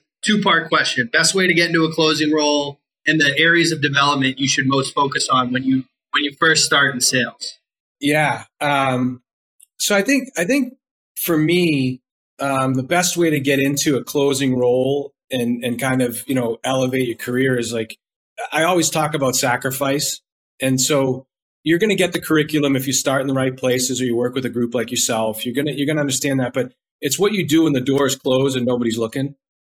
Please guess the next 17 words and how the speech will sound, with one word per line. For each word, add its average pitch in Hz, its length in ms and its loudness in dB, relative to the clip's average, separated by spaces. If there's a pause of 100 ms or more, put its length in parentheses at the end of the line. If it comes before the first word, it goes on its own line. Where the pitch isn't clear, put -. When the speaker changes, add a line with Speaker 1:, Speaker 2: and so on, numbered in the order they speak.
(140)
Speaker 2:
right? 135 320 0
Invest 147 500 0
the 156 100 -2
time 135 440 -2
to 131 120 -2
learn, 127 680 -2
um, 117 480 -4 (400)
you 147 80 -2
know, 127 200 0
and, 135 400 -2 (220)
and, 143 300 -2 (400)
you 165 80 -2
know, 135 100 0
re-, 135 320 -2
read 202 280 2
about, 127 380 0
like, 120 300 -2